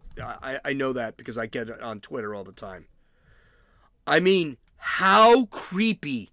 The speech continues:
is that? This is her uncle. He even has an emoji where an old man with the balding head is got his eyes covered. Oh, Jesus. I, this is the world we live in today. Normally,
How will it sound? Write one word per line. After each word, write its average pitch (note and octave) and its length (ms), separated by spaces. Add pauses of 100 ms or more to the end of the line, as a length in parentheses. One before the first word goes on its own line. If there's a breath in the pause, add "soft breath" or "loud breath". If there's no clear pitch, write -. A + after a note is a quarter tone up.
(140)
is D3 160
that? D#3 180
This F#3 180
is G3 280
her E3+ 180 (240)
uncle. F3+ 760 (1120 loud breath)
He A#3+ 160
even B3+ 420
has A#3 360
an A#3 80
emoji G3 640
where D3+ 220
an E3 120 (100)
old G#3+ 320
man G#3+ 500
with F#3 240
the E3+ 120
balding G3+ 580
head A3 400 (560 soft breath)
is F#3+ 200
got G3 280
his F3 180 (220)
eyes G#3+ 420
covered. D#3+ 540 (1200)
Oh, E3+ 640
Jesus. E3+ 960 (1080 soft breath)
I, G#3 240
this B3+ 220
is - 120
the C#4 100
world B3 260
we A#3 140
live A3 180
in G#3+ 140
today. E3+ 360
Normally, A3+ 560